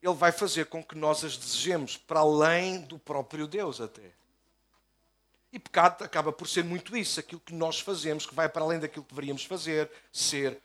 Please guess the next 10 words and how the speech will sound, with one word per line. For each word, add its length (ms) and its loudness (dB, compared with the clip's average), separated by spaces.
ou 140 -8
dizer, 500 -2
e 60 -8
sobretudo 520 0
tudo 240 -6
aquilo 240 -8
que 100 -20
põe 200 -2
em 80 -4
causa 500 -2